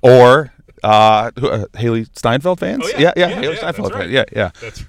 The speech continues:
Speaker 2: right.
Speaker 1: allegedly, you know, I don't know if they're, uh, I don't know if they've admitted it,
Speaker 2: I
Speaker 1: but.
Speaker 2: gotta tell you, I went to, uh, last night I went to comedy at the Carlson for, uh, with, it was Rotary night at the stand-up comedy, and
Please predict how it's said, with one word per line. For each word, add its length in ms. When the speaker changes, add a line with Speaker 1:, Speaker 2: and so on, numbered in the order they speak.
Speaker 2:
right. 240
Speaker 1:
allegedly, 480
you 60
know, 80
I 100
don't 100
know 60
if 100
they're, 240
uh, 180
I 40
don't 160
know 80
if 80
they've 180
admitted 380
it, 120
Speaker 2:
I 60
Speaker 1:
but. 80
Speaker 2:
gotta 160
tell 160
you, 60
I 20
went 200
to, 300
uh, 160
last 280
night 80
I 20
went 100
to 60
comedy 340
at 80
the 80
Carlson 580
for, 240
uh, 60
with, 200
it 40
was 160
Rotary 500
night 300
at 160
the 80
stand-up 380
comedy, 340
and 100